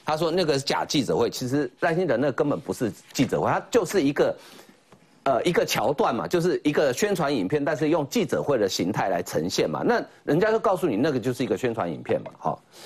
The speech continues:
好，再来看柯文哲怎么讲这一，这一波的这个丑女风波呢？他说这叫典型的政治攻击一条龙，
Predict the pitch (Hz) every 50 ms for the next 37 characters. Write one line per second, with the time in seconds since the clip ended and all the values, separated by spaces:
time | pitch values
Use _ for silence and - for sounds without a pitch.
0 | - - - - 127 135 - - 262 240 190 143 143 160 175 151 101 - - -
1 | - _ _ _ _ - - - _ - - - _ _ _ - _ - - -
2 | 233 269 254 214 180 156 131 127 131 139 151 120 101 - 151 147 135 120 - -
3 | - 160 147 135 - 143 139 131 131 110 95 - 127 101 98 90 87 82 - -
4 | 107 120 131 104 80 - - 104 101 98 - 101 92 92 90 - 165 180 - 196
5 | 190 180 208 190 156 180 156 - - 117 90 87 85 - - 90 - 120 92 -
6 | - 139 117 117 117 104 92 120 110 113 - 90 82 92 104 - 92 78 78 69
7 | 65